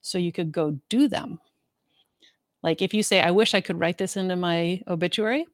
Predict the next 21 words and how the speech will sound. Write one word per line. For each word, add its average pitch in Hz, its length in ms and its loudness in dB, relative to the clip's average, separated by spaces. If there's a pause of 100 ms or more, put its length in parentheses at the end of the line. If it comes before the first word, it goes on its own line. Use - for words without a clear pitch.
(440)
cool, - 380 2 (320)
then 180 220 0
go 180 180 2
do 220 180 0
that. - 300 -4
Writing 269 340 6
down 262 280 4
what 233 140 8
all 226 120 8
property 240 480 0
you 254 200 0
have, 262 520 -2
where 208 220 0
they 214 180 0
are, 226 320 -2 (260)
here 214 340 -4
and 214 100 -2
overseas, 220 920 -4 (320)
you 208 160 -4
know, 190 760 -2 (600)
who, 220 520 2